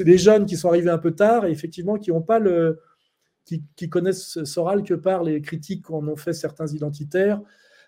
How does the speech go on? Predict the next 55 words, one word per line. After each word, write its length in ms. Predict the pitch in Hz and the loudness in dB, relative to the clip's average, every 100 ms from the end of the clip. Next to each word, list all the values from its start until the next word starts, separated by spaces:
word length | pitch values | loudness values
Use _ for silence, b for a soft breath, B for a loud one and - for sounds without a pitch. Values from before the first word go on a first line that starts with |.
| - | -10
Et 200 | 135 143 | -4 -4
souvent 280 | 143 170 196 | -4 -2 2
d'ailleurs, 320 | 170 175 196 | 4 4 2
je 60 | 151 | 0
vous 80 | 175 | 0
dis, 240 | 233 196 | 2 4
euh, 400 | 151 147 143 139 | 4 4 2 -2
ils 80 | 139 | -4
savaient 240 | 165 165 | -4 -4
qui 140 | 165 151 | -2 -4
j'étais 300 | 165 190 165 | -2 -2 -2
puisque 340 | 135 - 135 | -6 -10 -10
c'est 120 | - | -6
moi 120 | 143 | -6
qui 100 | 147 | -6
les 160 | 139 135 | -8 -10
ai 40 | |
formés. 340 | 135 139 135 131 _ _ _ - | -12 -14 -16 -18 _ _ _ -6
Mais 180 | 135 147 | -2 2
malheureusement, 800 | 170 190 185 170 190 233 247 b b b b b b - 156 | 4 6 4 2 2 2 0 b b b b b b -16 -6
moi 260 | 156 202 | 2 4
j'ai 220 | 202 175 | 4 2
mis 120 | 165 190 | 2 2
en 120 | 185 | 4
place 260 | 202 196 | 2 2
un 80 | 175 | 0
truc 280 | 165 196 202 | 0 -2 -2
que, 160 | 156 143 | -4 -4
que 120 | 147 | -4
tout 140 | 147 | -4
le 60 | 165 | -2
monde 120 | 160 | -2
a 60 | 143 | -2
copié, 380 | 151 147 233 | -4 -2 -4
y 60 | 214 | -2
compris 280 | 147 143 160 | -6 -4 -2
vous 160 | 196 | 0
d'une 100 | 190 | -2
certaine 240 | 151 147 143 | -6 -8 -6
manière, 300 | 151 202 214 | -2 -2 -4
c'est, 280 | - 165 151 B B B | -2 -2 -2 B B B
euh, 60 | 143 | -4
quand 200 | 147 170 | -2 -2
on 60 | 170 | -2
se 80 | |
fait 100 | - | 0
virer 220 | 165 170 180 | 2 2 2
du 120 | 165 | 2
mainstream, 500 | 165 147 - 220 214 | 0 -2 0 0 0
comprendre 400 | 185 165 185 175 | -2 -2 -2 -2
qu'il 80 | 156 | -2
y 20 | |
avait 100 | 151 | 0
l'émergence 520 | 151 156 143 160 147 | -2 -2 -4 -4 -2
d'Internet 680 | 143 147 139 175 220 - | -4 -4 -2 0 0 -4